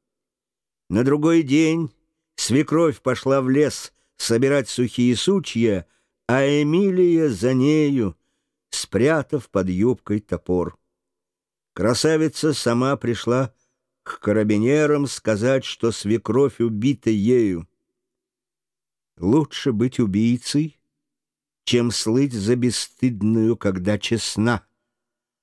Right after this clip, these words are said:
сказала она. Суд над нею был триумфом её. Почти всё население Сенеркии пошло в свидетели за неё.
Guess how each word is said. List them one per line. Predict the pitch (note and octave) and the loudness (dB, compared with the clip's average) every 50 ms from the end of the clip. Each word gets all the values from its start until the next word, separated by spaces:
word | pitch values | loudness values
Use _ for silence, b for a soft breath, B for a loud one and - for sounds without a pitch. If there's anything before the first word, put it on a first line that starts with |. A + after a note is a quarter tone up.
| _ _ _ _ _ | _ _ _ _ _
сказала | - - - - A2 G#2+ F#2+ G#2 G#2+ G#2+ G#2 G2 G2+ G#2 | -12 -10 -4 -2 -2 0 0 0 0 0 0 0 0 0
она. | G#2 G#2 G#2+ G#2+ A2 G#2 F#2+ - _ _ _ _ _ _ _ _ _ _ _ _ _ _ _ _ _ | 0 -2 -2 -2 -4 -6 -8 -12 _ _ _ _ _ _ _ _ _ _ _ _ _ _ _ _ _
Суд | - - - - F#2 G2+ A2 B2+ C3 - - | -8 -8 -4 -2 0 2 2 0 0 -2 -2
над | A2+ A#2+ B2 G#2+ F2+ | 0 0 0 0 0
нею | F#2 A2 B2 C3 C#3 C#3 C3 B2 B2+ B2 | 0 2 2 2 2 2 2 2 0 0
был | G#2 F2+ A2+ C3+ C#3+ C#3+ D3 C#3 - _ _ _ _ _ _ | 0 0 2 2 2 0 0 -4 -6 _ _ _ _ _ _
триумфом | - F#2 A2+ D3 E3+ E3 E3+ F#3 G3+ G3+ F#3+ - - - D#3 D3+ C#3+ C#3 | -2 2 2 4 4 4 4 2 2 2 0 -2 -2 -2 0 0 2 0
её. | C3 C3 C#3+ C3+ A#2 A2+ A#2 G#2+ G2+ F2+ D#2+ D2+ - _ _ _ _ _ _ _ _ _ _ _ _ _ | 2 2 2 2 2 2 0 0 0 -2 -4 -8 -12 _ _ _ _ _ _ _ _ _ _ _ _ _
Почти | - A2+ A2+ - - - - E3+ | -2 -2 -2 -4 -4 0 0 0
всё | F3+ - - - - - C3 D#3+ F#3 | 0 0 -4 -6 -2 0 0 2 2
население | F#3 F#3 D#3+ - E3+ E3+ D#3 D#3+ F3 F3 E3+ E3 E3 D3 | 2 0 0 2 2 2 4 2 2 2 2 0 0 0
Сенеркии | - - A#2 A#2+ B2 B2+ D#3+ F#3+ G3+ F3+ - - - D#3+ C#3+ C3 A#2+ A2 F#2+ F2 - _ _ _ _ _ _ _ | 0 -2 0 0 2 2 2 0 0 -2 -4 -2 0 2 4 4 2 2 0 -2 -6 _ _ _ _ _ _ _
пошло | - G2 G2 - - A2+ B2+ C#3 | -4 -4 -2 0 0 0 0 0
в | - - | 0 -2
свидетели | - B2+ A#2+ A#2+ B2 A2 A#2 C#3 D3 - D#3 C#3+ C#3 C#3 | -2 0 2 2 2 4 2 2 2 0 0 0 0 0
за | A#2 F2 D2+ F#2 A#2 C#3+ E3 D#3+ | -2 -2 -2 -2 0 0 0 0
неё. | D#3+ D#3+ D#3+ D3+ C3+ B2+ A2+ F#2+ F2 D#2+ | 0 0 0 0 0 -2 -2 -2 -4 -8